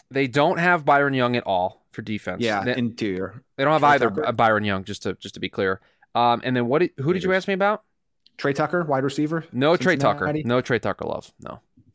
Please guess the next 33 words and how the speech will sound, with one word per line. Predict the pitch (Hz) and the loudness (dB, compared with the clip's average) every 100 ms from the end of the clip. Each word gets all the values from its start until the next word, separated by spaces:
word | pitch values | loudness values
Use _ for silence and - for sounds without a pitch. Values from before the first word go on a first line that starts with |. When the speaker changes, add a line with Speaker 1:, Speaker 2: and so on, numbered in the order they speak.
| - | -2
Speaker 2:
I'm | 170 | 2
Speaker 1:
Trey | 190 | 4
Speaker 2:
just | |
trying | 190 208 | 6 6
Speaker 1:
Palmer | 254 | 6
Speaker 2:
to | 175 | 4
see, | |
like, | - 98 | 4 2
Speaker 1:
love, | 120 | 0
but | 131 | 2
Speaker 2:
other | |
Speaker 1:
no | 127 | 0
Trey | 117 107 | 0 -4
Tucker | 101 90 - | -4 -6 -8
love. | - - _ _ _ _ _ _ _ _ _ - | -14 -16 _ _ _ _ _ _ _ _ _ -6
Speaker 2:
Wait, | 117 | -4
they | 107 | -4
put | 101 151 | -4 -4
Trey | 120 127 | -2 -4
Palmer | 127 - 110 117 139 156 | -4 -6 -4 -2 -2 -4
and | 110 107 | -4 -4
not | 104 | -6
Trey | - 110 | -4 -6
Tucker? | - 104 - 170 | -4 -6 -6 -8
Speaker 1:
Yeah, | - 135 | -2 -2
Trey | - 165 | 2 2
Palmer | 170 175 170 160 | 4 2 4 2
is, | 139 131 117 - | 4 2 0 -4
is | 131 117 | -4 -2
a | |
hundred | 113 135 131 | -2 0 0
to | 123 | 0
one, | 113 110 107 | 0 0 -2